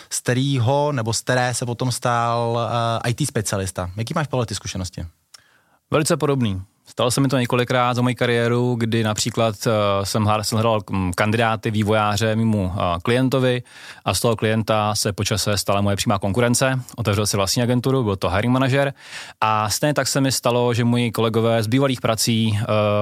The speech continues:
Speaker 2: co byli rekruteři, tak dneska pracují jako analytici, testeři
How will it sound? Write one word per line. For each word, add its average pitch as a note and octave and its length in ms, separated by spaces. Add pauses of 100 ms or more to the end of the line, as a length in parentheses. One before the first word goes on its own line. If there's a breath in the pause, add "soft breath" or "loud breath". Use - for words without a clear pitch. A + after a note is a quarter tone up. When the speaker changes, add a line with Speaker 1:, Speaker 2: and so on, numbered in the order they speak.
(180)
Speaker 2:
co - 120
byli G#2 140
rekruteři, A2+ 460
tak A2 120
dneska G#2+ 260
pracují G#2+ 340
jako F2+ 280
analytici, A2+ 760 (140)
testeři G#2 520